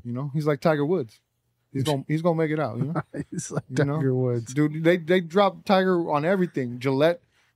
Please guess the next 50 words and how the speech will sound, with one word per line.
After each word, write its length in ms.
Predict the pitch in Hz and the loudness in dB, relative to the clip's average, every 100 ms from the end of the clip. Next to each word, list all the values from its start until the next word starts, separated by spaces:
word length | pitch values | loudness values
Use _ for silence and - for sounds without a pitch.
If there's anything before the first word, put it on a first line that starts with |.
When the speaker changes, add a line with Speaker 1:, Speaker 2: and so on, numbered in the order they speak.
| _ - | _ -10
Speaker 1:
I 100 | - | -6
think, 240 | 151 220 147 | -4 -4 -4
did 140 | 135 | -2
Gillette 300 | 131 143 220 | 0 2 2
drop 200 | 233 240 | 2 0
him? 160 | 262 220 | 0 0
Everyone 320 | 180 254 175 | 2 2 0
dropped 280 | 131 131 - | 0 -2 -2
him. 160 | 110 107 131 | -10 -10 -4
They, 160 | 160 | -4
they, 220 | 143 143 139 - - | 0 -2 -2 -4 2
Gatorade 380 | 156 185 180 | 4 4 2
dropped 260 | 165 185 180 | 2 2 2
him. 140 | 185 | -2
Everyone 320 | 165 185 135 127 | 0 0 0 -2
dropped 280 | 127 120 117 | -2 0 2
him. 40 | |
Speaker 2:
Really? 240 | 120 120 | 4 2
Just 220 | 113 120 123 | 2 0 2
not 160 | 123 | 2
Nike? 360 | 120 131 123 113 | 2 0 0 0
Speaker 1:
But 140 | 131 | 0
Nike 360 | 131 147 151 156 | 2 2 0 0
was 240 | 131 127 | 0 0
like, 240 | 123 123 113 113 | 0 -2 -4 -6
"We 140 | 123 | -6
gonna 160 | 107 101 | -6 -10
stay 260 | - 110 | -6 -6
with 140 | 95 82 _ _ _ - | -6 -14 _ _ _ -2
him." 40 | 117 | -2
Speaker 2:
<laughs> 340 | - _ _ 127 | -4 _ _ -2
Speaker 1:
And 100 | 139 | 0
it 40 | |
worked 260 | 170 214 - | 2 2 4
out. 200 | 285 285 | 4 4
I 60 | 233 | 4
mean, 100 | 196 | 0
it 80 | 180 | 0
took 140 | 277 | 0
a 60 | 254 | 0
few 160 | 214 | 0
years, 300 | 202 311 339 | 0 4 2
but, 200 | 208 143 | 2 -2
you 80 | 147 | -2
know 120 | 196 233 | -4 -4
what 40 | |
I 20 | |
mean? 200 | 294 320 254 | -6 -8 -8
He's 100 | 196 | -6
Tiger. 500 | - 359 214 127 | -2 0 0 -2